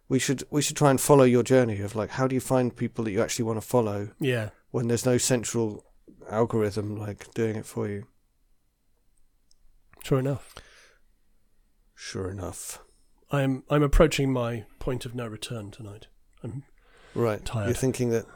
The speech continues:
Speaker 1: my, oh, you mean <laughs>
Speaker 2: No, no, I'm tired. That's all.
Speaker 1: No,
Speaker 2: Yeah.
Speaker 1: not your point of leaving Twitter, which we were talking about
Speaker 2: Oh, no,
Speaker 1: earlier.
Speaker 2: I'm definitely gonna leave Twitter. Yeah, I'm
Speaker 1: Right,
Speaker 2: done.
Speaker 1: right, right.
Speaker 2: But,
Speaker 1: Right,
Speaker 2: uh, no,
Speaker 1: right,
Speaker 2: I'm,
Speaker 1: right.
Speaker 2: I'm gonna have to bug out soon.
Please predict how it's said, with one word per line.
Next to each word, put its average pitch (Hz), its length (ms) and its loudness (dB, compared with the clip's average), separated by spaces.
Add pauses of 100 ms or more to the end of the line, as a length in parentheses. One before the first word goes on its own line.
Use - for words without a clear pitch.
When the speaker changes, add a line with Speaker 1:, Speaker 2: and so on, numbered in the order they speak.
(340)
Speaker 1:
my, 110 140 -10 (200)
oh, 175 140 10
you 165 100 12
mean 165 120 12 (220)
<laughs> - 220 -20
Speaker 2:
No, 175 120 12
no, 170 160 10
I'm 160 120 8
tired. 143 320 4
That's 170 200 4
all. 117 160 4
Speaker 1:
No, 170 160 12 (240)
Speaker 2:
Yeah. 120 80 0
Speaker 1:
not 175 160 12
your 170 140 12
point 156 300 10
of 135 100 -2
leaving 131 240 10
Twitter, 110 340 2
which 92 220 -8
we 110 80 -4
were 117 40 -6
talking 98 200 -6
about 107 180 -4
Speaker 2:
Oh, 185 80 12
no, 190 120 12
Speaker 1:
earlier. 156 100 8
Speaker 2:
I'm 170 140 6
definitely 165 320 8
gonna 143 120 4
leave 131 180 2
Twitter. 107 380 -2 (200)
Yeah, 110 260 -4 (120)
I'm 110 80 -4
Speaker 1:
Right, 117 80 -4
Speaker 2:
done. 110 200 -2
Speaker 1:
right, 95 140 -8
right. - 100 -10 (500)
Speaker 2:
But, 123 180 -6
Speaker 1:
Right, 151 120 0
Speaker 2:
uh, 135 120 -2
no, 143 160 0
Speaker 1:
right, 117 60 0
Speaker 2:
I'm, 113 140 -2
Speaker 1:
right. 101 80 -10 (260)
Speaker 2:
I'm 120 120 -4
gonna 110 160 -6
have 117 120 -6
to 113 80 -8
bug 107 180 -6
out 101 200 -8
soon. 101 260 -8